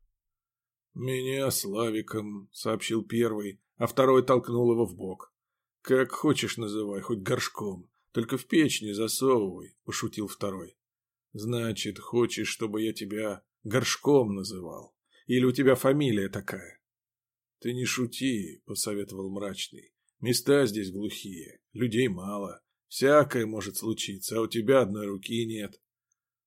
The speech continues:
«Мне Барлоу говорил, что вы будете меня охранять», — удивился я. «Или я могу ему передать, что ты мне угрожаешь?» «Ишь, какой шустрый», — заволновался мрачный бандит. «Не успел я слова сказать,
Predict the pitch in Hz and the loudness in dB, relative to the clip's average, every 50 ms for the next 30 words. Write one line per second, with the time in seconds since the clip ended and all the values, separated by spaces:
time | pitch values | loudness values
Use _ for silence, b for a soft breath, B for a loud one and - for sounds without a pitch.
0 | _ _ - 139 139 143 143 139 139 143 151 147 139 139 139 135 135 135 127 139 | _ _ -6 -4 -2 0 0 2 4 6 6 6 6 8 6 6 6 6 4 4
1 | 143 147 147 147 156 151 131 - - - 107 101 107 113 110 127 123 113 107 - | 6 6 6 6 6 6 4 4 2 -2 -6 -4 -4 -2 0 0 0 0 -2 -4
2 | - 104 110 110 117 120 123 123 131 147 151 - - 127 117 98 92 87 85 78 | -6 -8 -6 -6 -4 -4 -2 0 2 2 2 2 0 0 0 -2 -2 -6 -10 -14
3 | 76 - - - - - - 107 98 101 98 101 98 98 - - - 98 95 92 | -16 -14 -14 -14 -12 -10 -10 -8 -8 -6 -6 -6 -6 -6 -6 -8 -8 -8 -10 -10
4 | 90 - - _ _ _ _ _ - 143 147 151 143 143 143 143 139 143 143 135 | -12 -16 -18 _ _ _ _ _ 0 2 4 6 6 6 6 6 6 4 4 4
5 | 139 143 139 135 135 120 - 139 135 135 131 131 131 123 120 - - 127 127 - | 4 4 4 4 2 0 2 4 4 4 6 6 4 4 4 2 0 0 0 0
6 | 127 127 127 123 113 117 127 123 98 87 95 92 - - - - - - - _ | -2 -2 -2 -2 0 2 2 2 2 0 -4 -8 -8 -8 -10 -10 -12 -12 -14 _
7 | _ _ _ _ _ _ _ _ _ - - 139 131 120 113 107 - - 117 95 | _ _ _ _ _ _ _ _ _ -2 2 4 4 4 4 2 0 -4 -6 -6
8 | - 104 101 98 92 - 101 104 92 90 - - - 92 90 - - - _ - | -4 -6 -6 -4 -4 -6 -6 -6 -8 -8 -10 -12 -12 -14 -14 -14 -16 -18 _ -6
9 | 110 104 120 123 123 120 117 120 120 117 113 110 110 - - 107 104 107 104 101 | 0 2 2 4 4 2 2 2 2 2 0 0 -2 -2 -4 -2 0 0 0 0
10 | 101 - - 104 98 98 104 101 98 95 95 95 90 - - 139 139 139 123 - | -2 -6 -8 -8 -8 -8 -6 -6 -6 -6 -8 -8 -8 -4 0 2 4 4 4 2
11 | - - 135 135 123 123 123 120 113 - - 101 107 117 123 131 131 131 123 - | 2 4 6 6 6 6 6 4 4 2 -2 -2 0 2 4 4 4 4 4 2
12 | - - 123 123 113 107 117 120 117 107 - - | 0 0 0 0 0 0 0 0 -2 -2 -4 -8